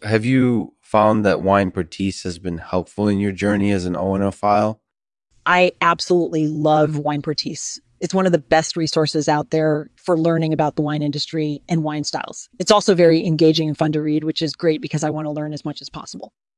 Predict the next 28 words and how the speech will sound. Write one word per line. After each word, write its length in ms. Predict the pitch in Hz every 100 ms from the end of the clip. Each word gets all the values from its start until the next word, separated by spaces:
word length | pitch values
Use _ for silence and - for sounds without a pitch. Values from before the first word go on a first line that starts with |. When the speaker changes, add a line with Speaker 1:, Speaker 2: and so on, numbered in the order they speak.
| _ -
Speaker 1:
That's 240 | 92 87
definitely 460 | - 95 - 90 87
true. 460 | - 101 87 82 _ _
And 420 | - 92 90 90 104
from 200 | _ 98
what 180 | 98 87
you've 180 | 101 87
told 220 | 110 104
me, 140 | 101
you 100 | 92
seem 240 | 87 - 92
to 120 | 90
know 200 | 92 92
your 180 | 90 87
stuff 360 | - 92 92
when 80 | 85
it 80 | 82
comes 240 | 90 87
to 100 | -
wine. 480 | 90 87 87 76 82 _
Is 140 | 110 107
there 100 | 135
anything 280 | 135 131
else 240 | 123 113 -
you 60 |
want 140 | 101 95
to 60 |
share? 640 | 87 - 98 104 117 117